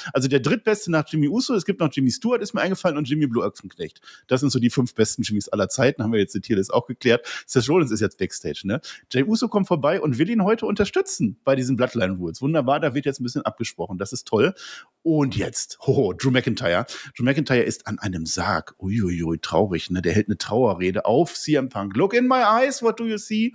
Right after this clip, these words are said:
C M Punk has no match in Philly.“ Das reimt sich so gerade so, ne? Die Welt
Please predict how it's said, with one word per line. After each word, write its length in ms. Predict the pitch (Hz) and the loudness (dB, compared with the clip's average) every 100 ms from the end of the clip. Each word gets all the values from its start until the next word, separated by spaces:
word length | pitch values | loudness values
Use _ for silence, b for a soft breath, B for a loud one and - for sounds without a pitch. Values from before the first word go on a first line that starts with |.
| B B | B B
C 220 | - - | -8 0
M 120 | 180 170 | 0 2
Punk 320 | 175 180 - | -2 -2 0
has 220 | 156 - | 0 2
no 180 | 143 160 | 2 4
match 340 | 127 156 - | 4 2 0
in 140 | 160 156 | -4 -4
Philly.“ 640 | - 202 294 226 98 82 b b b b | -2 0 4 4 2 -2 b b b b
Das 160 | - | -2
reimt 180 | 110 120 | 0 0
sich 120 | 127 | -2
so 100 | - | -4
gerade 280 | 107 110 135 | -2 2 2
so, 200 | 123 98 | 0 -6
ne? 160 | 95 107 | -6 -6
Die 160 | 104 | -2
Welt 260 | 101 135 - | 0 0 -2